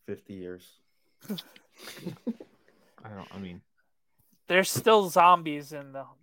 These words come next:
Speaker 3: everywhere, so be careful there.
Speaker 1: Um, so we do still have games this week. I don't even know what the spreads are.
Speaker 3: Uh, I haven't looked.
Speaker 2: Uh, the Bengal one I heard moved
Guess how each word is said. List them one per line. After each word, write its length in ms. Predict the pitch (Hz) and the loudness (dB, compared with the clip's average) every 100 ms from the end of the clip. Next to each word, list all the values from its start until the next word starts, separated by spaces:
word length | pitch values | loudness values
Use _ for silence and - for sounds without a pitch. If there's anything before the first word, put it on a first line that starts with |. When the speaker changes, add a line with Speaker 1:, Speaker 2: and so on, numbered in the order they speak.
| _ - 156 | _ -14 -12
Speaker 3:
everywhere, 480 | 143 139 135 131 - _ | -12 -14 -14 -16 -18 _
so 220 | 135 139 _ _ _ | -18 -18 _ _ _
be 100 | 160 | -20
careful 440 | 135 147 127 131 127 | -12 -12 -12 -16 -20
there. 220 | 139 120 _ _ _ _ _ _ _ _ _ _ 135 | -20 -20 _ _ _ _ _ _ _ _ _ _ 2
Speaker 1:
Um, 400 | 147 131 123 113 - _ _ _ _ | 4 4 0 -6 -16 _ _ _ _
so 160 | - 151 | -2 0
we 120 | 147 | 2
do 240 | 143 170 160 | 2 0 0
still 240 | - 139 | -6 -2
have 180 | 135 127 | 0 0
games 280 | 120 117 107 | 0 -2 -2
this 180 | 110 - | -8 -8
week. 240 | 107 107 - _ _ _ _ _ _ _ - | -8 -8 -14 _ _ _ _ _ _ _ -8
I 40 | |
don't 80 | 117 | -6
even 140 | 113 | -4
know 60 | 98 | -6
what 80 | - | -10
the 80 | 85 | -14
spreads 300 | - 92 87 | -12 -14 -14
are. 140 | 82 _ _ _ _ _ _ _ _ - - _ _ _ _ _ | -20 _ _ _ _ _ _ _ _ -20 -20 _ _ _ _ _
Speaker 3:
Uh, 440 | 147 147 151 147 151 | -14 -10 -8 -6 -4
I 140 | 170 165 | 0 2
haven't 300 | 165 151 139 | 2 -2 -4
looked. 80 | 127 | -2
Speaker 2:
Uh, 640 | 113 90 82 76 76 78 | -2 -4 -6 -8 -8 -10
the 180 | 139 151 | 2 2
Bengal 520 | 135 156 196 220 233 | 4 4 4 6 4
one 280 | 185 170 156 | 6 2 2
I 120 | 143 | 0
heard 500 | 131 135 135 123 117 - _ _ | 0 0 0 -2 -6 -16 _ _
moved 480 | 139 139 131 127 113 | -10 -6 -4 -6 -8